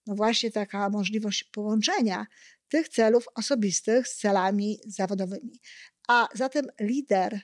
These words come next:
to służba. Lider to nie władza, lider to nie, e, powody do wynoszenia,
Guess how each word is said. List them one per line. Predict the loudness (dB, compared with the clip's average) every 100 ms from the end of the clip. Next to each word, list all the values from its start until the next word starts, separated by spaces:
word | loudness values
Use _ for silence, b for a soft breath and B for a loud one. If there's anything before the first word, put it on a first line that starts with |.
| _ -6
to | -4 -4 -10
służba. | -16 -10 -6 -6 -6 -10 -10 b b b -4
Lider | 0 2 4 4 2 0
to | 2 4
nie | 4 4
władza, | 0 -4 -4 -4 -8 -10 -8
lider | -8 -8 -4 -4 -4
to | -6 -4
nie, | -4 -4 -4 -8 b b b
e, | -6 -2 -2
powody | -4 -4 -2 -2 -2 -6
do | -2 0 2 0 0 -4 B B B
wynoszenia, | -12 -4 -2 0 0 -2 -4 -8